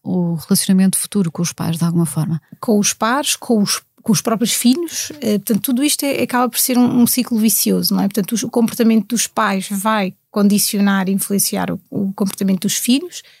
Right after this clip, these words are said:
Speaker 2: eh, depois a própria forma como eles se vão relacionar com os amigos e mais tarde com, com, com os seus filhos. Portanto, isto acaba por ser,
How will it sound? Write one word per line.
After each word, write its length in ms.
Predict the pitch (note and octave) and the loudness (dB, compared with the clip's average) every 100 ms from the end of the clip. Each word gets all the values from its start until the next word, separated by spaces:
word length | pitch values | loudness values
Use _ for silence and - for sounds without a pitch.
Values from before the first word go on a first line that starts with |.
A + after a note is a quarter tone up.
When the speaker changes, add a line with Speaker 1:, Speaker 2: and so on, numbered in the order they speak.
| _ _ - | _ _ -6
Speaker 2:
eh, 220 | A#3 A3+ | -2 2
depois 320 | G#3+ B3+ A#3 | 2 2 2
a 60 | A#3 | 0
própria 580 | A3 A#3+ A#3 - A3 G3+ | 0 -2 0 0 0 0
forma 320 | - A3+ G#3+ | 0 0 2
como 180 | G3+ A3 | 2 4
eles 160 | A3 G#3+ | 4 2
se 80 | - | 0
vão 140 | G#3+ | -2
relacionar 540 | - G#3 - G#3 G3 | 0 -2 0 0 0
com 120 | - G3 | 0 0
os 160 | G3 | 2
amigos 500 | G#3+ A3+ C4+ C4+ C#4 | 4 6 6 4 2
e 100 | C4 | 4
mais 240 | C4 C4 - | 4 2 0
tarde 360 | B3 B3 B3 - | -2 -2 -4 -12
com, 480 | - A#3 A3 G#3+ B3 | -2 2 4 2 -2
com, 340 | - G#3 G3+ - | -2 0 0 -2
com 380 | G#3+ G3+ - G#3+ | -2 -2 -2 -2
os 160 | - | 0
seus 200 | G#3+ G#3 | 0 0
filhos. 280 | - G3+ F3 | 0 -2 -2
Portanto, 240 | - F#3 | -4 -4
isto 180 | - - | -2 -4
acaba 280 | G#3 G#3+ G#3 | -2 0 -2
por 140 | G3+ | -2
ser, 420 | - - G#3 G#3 | -2 0 0 0